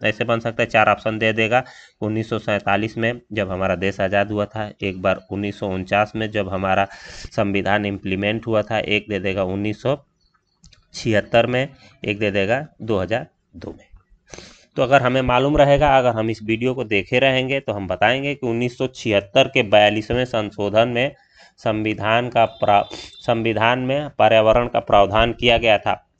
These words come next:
उसके बाद हम आगे चलते हैं। तो आप संविधान के दोनों आर्टिकलों को और उस,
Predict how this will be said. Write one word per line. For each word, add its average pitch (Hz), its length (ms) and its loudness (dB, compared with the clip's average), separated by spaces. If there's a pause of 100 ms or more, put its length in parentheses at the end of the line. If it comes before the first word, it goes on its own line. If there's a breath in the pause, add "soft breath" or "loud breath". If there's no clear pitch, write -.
(140)
उसके - 180 -2
बाद 160 180 4
हम 143 160 2
आगे 127 200 4
चलते 139 320 0
हैं। 143 240 -2 (1400 soft breath)
तो 156 180 -4
आप 151 320 4
संविधान 139 840 2
के 151 160 0
दोनों 139 680 -2
आर्टिकलों 127 680 0
को 147 520 0
और 131 380 4 (120)
उस, - 280 -8